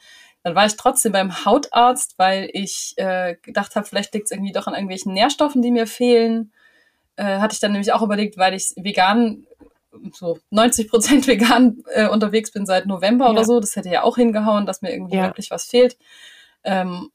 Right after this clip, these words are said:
Speaker 1: aber das war nicht der Fall. Ähm, und interessanterweise hat auch die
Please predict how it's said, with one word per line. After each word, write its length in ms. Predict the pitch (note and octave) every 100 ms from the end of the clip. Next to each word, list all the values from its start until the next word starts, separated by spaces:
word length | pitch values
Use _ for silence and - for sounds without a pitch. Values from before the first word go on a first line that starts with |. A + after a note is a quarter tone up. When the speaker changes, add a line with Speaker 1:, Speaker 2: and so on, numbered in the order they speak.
| _
Speaker 1:
aber 320 | F#3+ F3+ F3+
das 180 | F3 E3+
war 80 | E3
nicht 180 | F#3 -
der 100 | D#3+
Fall. 380 | F3+ G3 D4 D4 - _ _ _ _ _ _ - - -
Ähm, 360 | G3 F#3 F#3 -
und 160 | G3+
interessanterweise 840 | G#3 G3 G3+ A3 A#3 G#3 A3+ G#3+ G3+
hat 160 | G3+ _ _ -
auch 160 | G#3
die 340 | - G3 -